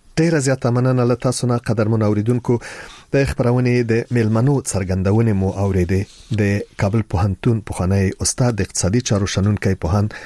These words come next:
بشیر دودیال او د جرمني په پلازمینه برلین کې د پوهنتون استاد اسحاق اتمر. اوس هم ورزو د استاد نصرالله ستانکزي څرګندونو ته غوږ نیسو چې د همدې موضوع په اړه یې له ازادۍ راډیو سره خپلې څرګندونې شریکې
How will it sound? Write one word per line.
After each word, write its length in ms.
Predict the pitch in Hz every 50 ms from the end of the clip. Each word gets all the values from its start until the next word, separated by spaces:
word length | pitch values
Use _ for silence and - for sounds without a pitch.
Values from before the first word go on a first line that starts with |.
| - - -
بشیر 360 | 98 92 - - - 123 113 107
دودیال 500 | 101 101 104 95 101 135 135 143 151 143 - - - - -
او 120 | 127 120 123
د 100 | 117 117
جرمني 440 | 104 107 98 92 95 98 98 98
په 120 | 92 - 98
پلازمینه 420 | - 92 90 87 90 98 92 90
برلین 380 | 85 90 92 92 120 139 139 135
کې 120 | 135 -
د 100 | 95 101
پوهنتون 500 | 95 - - - 98 90 - - 104 95 - -
استاد 300 | 98 - - 131 135 131 - -
اسحاق 440 | 110 - - - 104 101 - - - -
اتمر. 340 | - 87 - - 101 90 - - - - - - - - - - - -
اوس 200 | 180 170 - -
هم 140 | 185 180 165
ورزو 400 | 160 143 131 120 127 147 156 147
د 100 | 131 117 110 104 101 - -
استاد 420 | 110 101 - - - 165 151 131 - - - -
نصرالله 600 | 107 101 95 - - 101 107 113 117 120 127 131 -
ستانکزي 600 | - - - - - 120 120 117 113 - - 147 117
څرګندونو 720 | - - 110 98 95 98 90 85 - 110 107 104 98 92
ته 140 | - - 95
غوږ 400 | - - - 101 104 - 151 147
نیسو 260 | 139 135 - - 135
چې 160 | 117 - 127 127 120 - - - - - 123
د 60 | 120
همدې 380 | 92 120 120 117 120 139 160
موضوع 540 | 151 143 147 127 107 104 104 104 107 160 160
په 120 | 135 - -
اړه 160 | - 139 151
یې 120 | 147 147
له 220 | 147 147 147 143 - -
ازادۍ 360 | 117 101 101 101 95 147 143 113
راډیو 220 | 104 98 95 95 92
سره 320 | - - 107 107 110 113 -
خپلې 280 | - - - 165 143 123
څرګندونې 580 | - - 104 87 92 90 90 95 101 107 110
شریکې 380 | 101 - 120 101 95 - -